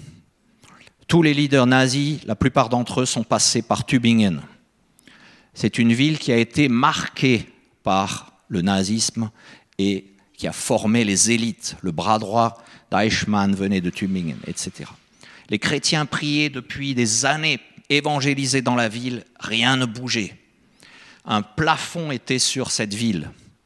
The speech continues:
Jusqu'à ce que le Seigneur leur dise, ils avaient jeûné, ils avaient prié, il leur a dit, « Il y a quelque chose qui n'a jamais été traité, c'est la chape du silence qui pèse sur cette ville. »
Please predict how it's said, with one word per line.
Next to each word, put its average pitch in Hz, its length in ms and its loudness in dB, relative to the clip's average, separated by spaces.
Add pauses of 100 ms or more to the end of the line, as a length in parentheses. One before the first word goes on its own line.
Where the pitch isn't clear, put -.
(1600)
Jusqu'à 120 320 0
ce - 60 -2
que 135 100 0
le 120 60 0
Seigneur 123 320 2
leur 113 180 0
dise, 120 300 4
ils 104 140 -2
avaient 101 180 0
jeûné, 120 440 2
ils 117 120 -2
avaient 107 160 0
prié, 107 400 0
il 95 100 0
leur 90 120 -2
a 95 100 -2
dit, « 101 300 -2 (320)
Il 117 60 -8
y - 20 -4
a 104 60 -6
quelque 117 280 -4
chose 117 360 0
qui - 120 -10
n'a 104 140 -2
jamais 104 340 0
été 101 240 -6
traité, - 480 -6
c'est - 160 -2
la 95 120 -2
chape 98 340 -2
du 98 120 -6
silence 92 600 -2
qui - 140 -8
pèse 95 480 -6
sur - 520 -10
cette 80 320 -14
ville. » 101 400 -16